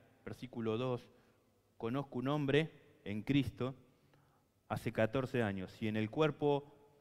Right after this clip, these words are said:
no lo sé, si fuera del cuerpo no lo sé, Dios lo sabe,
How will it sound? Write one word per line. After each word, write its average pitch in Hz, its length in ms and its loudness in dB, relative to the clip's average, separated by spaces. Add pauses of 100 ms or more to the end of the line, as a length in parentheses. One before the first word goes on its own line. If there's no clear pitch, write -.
no 123 160 -4
lo 120 140 0
sé, 156 400 2 (200)
si 107 120 -10
fuera 127 260 2
del 120 160 6
cuerpo 156 500 2
no 131 200 -2
lo 127 100 0
sé, 160 260 2
Dios 143 200 0
lo 131 100 0
sabe, 147 460 4